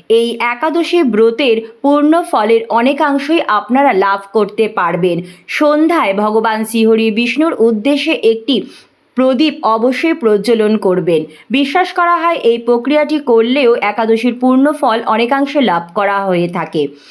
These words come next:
তাহলে চলুন বন্ধুরা, শুরু করি ভাদ্র মাসের শুক্লপক্ষের একাদশী, পার্শ্ব একাদশী ব্রত কথা। জয় শ্রীকৃষ্ণ, রাধে রাধে। ব্রহ্মবৈবর্ত পুরাণে ভাদ্র মাসে শুক্লপক্ষের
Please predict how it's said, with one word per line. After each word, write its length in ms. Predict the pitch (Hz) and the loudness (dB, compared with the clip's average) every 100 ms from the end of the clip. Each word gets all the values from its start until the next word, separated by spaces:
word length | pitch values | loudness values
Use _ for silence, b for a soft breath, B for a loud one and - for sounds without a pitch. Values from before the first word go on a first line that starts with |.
| B - | B -6
তাহলে 340 | 262 285 294 | -2 0 0
চলুন 400 | 294 285 320 339 | 0 0 2 2
বন্ধুরা, 480 | 269 247 269 240 180 | 2 2 2 0 -2
শুরু 300 | - 285 311 | -2 0 0
করি 280 | 240 220 220 | 0 0 -2
ভাদ্র 440 | 220 247 226 302 | -2 -2 -2 -2
মাসের 320 | 320 320 330 | 0 -2 -4
শুক্লপক্ষের 920 | 311 254 233 247 247 226 214 - 240 233 B B | -2 -2 0 0 0 -2 -2 -2 -2 -2 B B
একাদশী, 600 | 226 240 285 294 294 311 | -6 -4 -2 -2 -2 -2
পার্শ্ব 500 | 277 262 254 247 330 - | 0 -2 -2 -4 -6 -2
একাদশী 520 | 214 240 240 254 269 | -2 -2 -2 0 -2
ব্রত 340 | 185 175 180 170 | 0 0 0 -2
কথা। 380 | 160 160 139 - b b b 202 | -4 -4 -6 -8 b b b -4
জয় 360 | 226 240 254 | 0 0 0
শ্রীকৃষ্ণ, 720 | 285 294 262 190 180 185 170 165 185 | -2 -4 0 0 -2 -6 -8 -8 -4
রাধে 480 | 190 208 190 196 | -2 -2 -4 -4
রাধে। 420 | 170 147 131 143 80 _ _ _ b b b - | -2 -4 -4 -8 -10 _ _ _ b b b -4
ব্রহ্মবৈবর্ত 1000 | 220 277 285 339 294 254 247 285 285 330 | 0 2 2 2 2 0 2 -2 0 -4
পুরাণে 560 | 285 247 247 277 196 | 0 0 2 0 -2
ভাদ্র 560 | 190 196 233 226 214 311 | -4 -4 -4 -2 -2 0
মাসে 360 | 311 311 330 | 0 0 -2
শুক্লপক্ষের 920 | 311 254 233 262 285 294 208 208 - | -2 -2 -2 0 0 0 -2 -2 -2